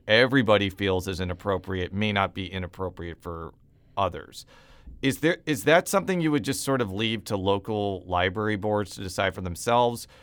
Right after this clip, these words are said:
or would you use your perch as Secretary of State to develop some sort of uniform policy around what is a very difficult and subjective issue of appropriateness of books in libraries?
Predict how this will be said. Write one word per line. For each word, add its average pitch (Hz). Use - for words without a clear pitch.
or 113
would 117
you 117
use 135
your 113
perch 110
as 107
Secretary 98
of 87
State 98
to 98
develop 92
some 120
sort 110
of 87
uniform 92
policy 85
around 85
what 120
is 123
a 123
very 123
difficult 104
and 95
subjective 95
issue 92
of 85
appropriateness 87
of 85
books 90
in 87
libraries? -